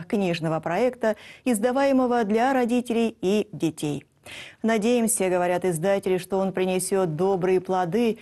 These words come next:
и поможет нести ежедневный родительский подвиг, подвиг христианского воспитания детей с более легким и радостным сердцем». Ну а эта небольшая книжка поможет разобраться, нужны человеку татуировки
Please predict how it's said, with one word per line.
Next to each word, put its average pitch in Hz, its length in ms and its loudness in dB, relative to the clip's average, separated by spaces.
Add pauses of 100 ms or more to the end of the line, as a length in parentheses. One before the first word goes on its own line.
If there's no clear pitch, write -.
(200)
и 285 100 2
поможет 247 580 2
нести 226 480 0
ежедневный 214 720 2
родительский 196 680 0
подвиг, 180 600 0 (220)
подвиг 175 440 0
христианского 170 840 -2
воспитания 175 680 0
детей 214 500 0 (280)
с 208 120 0
более 233 360 2
легким 233 520 0
и 208 280 0
радостным 196 600 -2
сердцем». 151 640 -6 (360)
Ну 294 220 2
а 262 220 0
эта 226 360 0
небольшая 185 640 0
книжка 175 540 -4
поможет 240 480 0
разобраться, 208 800 -2 (240)
нужны 214 500 2
человеку 214 580 0
татуировки 170 800 -2